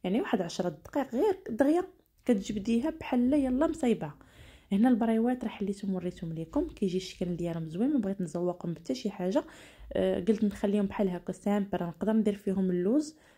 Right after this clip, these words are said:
من الفوق ولا من الجناب ديالهم ولا الجنجلان، قلت نخليهم غير هكا ديال اللوز فقط، تبقى القرماشه ديال الورقه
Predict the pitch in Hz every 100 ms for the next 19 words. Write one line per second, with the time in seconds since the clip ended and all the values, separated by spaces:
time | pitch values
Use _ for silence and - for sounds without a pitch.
0 | _ 240 269 214 - 196 285 233 208 202
1 | 180 165 196 240 - 151 160 160 247 392
2 | 240 190 165 185 196 294 269 190 185 180
3 | - 190 190 190 262 254 - - - 190
4 | 208 170 165 - 190 175 175 170 185 185
5 | - 165 - 202 - - - 202 185 -
6 | 185 180 190 190 208 208 - _ - 156
7 | 196 185 165 165 - 311